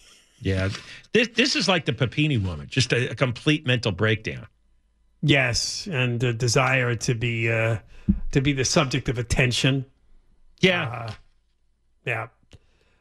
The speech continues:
Speaker 2: Uh, it says here, the night she vanished, surveillance video from a spa where she worked showed that she concealed a dark-colored bathrobe, a roll of toilet paper, and other items belonging to the business prior to her departure.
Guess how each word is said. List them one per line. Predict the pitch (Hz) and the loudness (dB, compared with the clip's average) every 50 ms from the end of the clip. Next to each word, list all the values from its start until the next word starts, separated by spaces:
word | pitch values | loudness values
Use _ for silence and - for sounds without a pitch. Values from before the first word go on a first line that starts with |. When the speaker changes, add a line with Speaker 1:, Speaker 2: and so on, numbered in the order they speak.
| _ _ - | _ _ -4
Speaker 2:
Uh, | - 139 135 135 135 135 135 139 143 - - | 0 2 2 2 2 2 2 0 -2 -4 -8
it | - 135 | -10 -8
says | - - - 220 226 226 - | -6 0 2 2 2 2 0
here, | - 220 208 196 196 190 | -2 0 2 4 4 4
the | 165 170 | 4 2
night | 170 190 233 294 285 - | 2 2 2 2 0 -2
she | - - 208 | -2 -2 0
vanished, | 160 165 226 254 233 180 160 139 - - | 2 4 4 4 4 2 0 -2 -2 0
surveillance | 170 147 131 220 285 311 285 202 - - | 0 2 2 2 2 2 2 0 -2 0
video | - 185 175 180 170 165 165 165 | 0 0 2 4 2 2 2 2
from | 147 - 151 131 | 0 -2 -2 -2
a | 120 | -2
spa | - - - - 240 254 220 180 151 | -4 -4 0 0 2 2 4 2 2
where | 143 143 131 | 2 0 -2
she | - - 147 | -2 -2 -2
worked | 120 117 - - 180 131 - - - - _ _ _ _ _ _ _ | 0 2 2 2 2 2 -2 -6 -16 -20 _ _ _ _ _ _ _
showed | - - - 214 240 220 | -8 0 2 2 2 2
that | 220 - | 2 0
she | - 214 180 | 0 -4 -2
concealed | - 190 170 - - 254 226 175 | -2 -2 -2 0 2 2 2 4
a | 170 143 | 2 0
dark-colored | - - 170 240 254 - - 254 240 208 185 147 | 2 2 2 2 0 -2 0 0 2 2 2 2
bathrobe, | - 160 175 220 226 - 226 214 226 233 185 | 0 0 0 0 0 0 2 2 2 4 2
a | 143 120 | 0 0
roll | 117 147 220 262 | 2 0 2 2
of | 202 143 | 0 0
toilet | - - 247 220 214 214 | 0 -2 0 0 0 0
paper, | - 208 196 175 180 | 2 0 2 2 2
and | 180 | 2
other | 196 240 240 190 | 2 4 4 4
items | 156 143 147 151 139 | 4 2 0 -2 -4
belonging | - 147 139 165 208 208 | -4 -2 0 2 2 2
to | 165 170 | 2 2
the | 175 151 | 0 0
business | 127 - 240 226 - 123 104 - - - - - - - | 2 2 2 2 4 0 0 0 -2 -10 -14 -20 -20 -14
prior | - - - 262 320 302 | -6 -2 0 2 2 2
to | - 247 208 | 2 0 0
her | 185 247 | 2 2
departure. | 208 180 160 - - 285 285 - - - - - | 0 0 -2 -2 0 -2 0 0 -4 -8 -8 -14